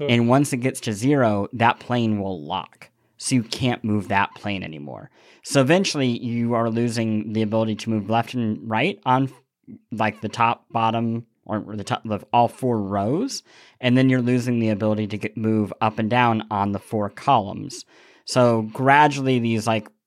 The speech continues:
Speaker 2: cells are locking and you're having to match three by, there's, like, man,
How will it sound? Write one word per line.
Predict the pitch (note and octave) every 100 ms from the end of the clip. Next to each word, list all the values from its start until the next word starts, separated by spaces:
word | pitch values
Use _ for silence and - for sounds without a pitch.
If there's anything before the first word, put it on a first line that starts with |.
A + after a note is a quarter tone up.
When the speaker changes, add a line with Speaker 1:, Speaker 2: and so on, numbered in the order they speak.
| _ _ _
Speaker 2:
cells | - D3+ D3+ C#3+
are | C3
locking | B2+ C#3 B2+ A#2 G#2+
and | A#2
you're | A2
having | A#2+ A#2+
to | A2
match | A#2 A#2+ -
three | - C3+ C3 A#2 G#2 G2 _ _ _ _ _ -
by, | A2 G#2+ G#2 G#2 G2+ F#2+ - -
there's, | G#3 F#3+
like, | B2+ G#2+
man, | C3+ D3 C#3+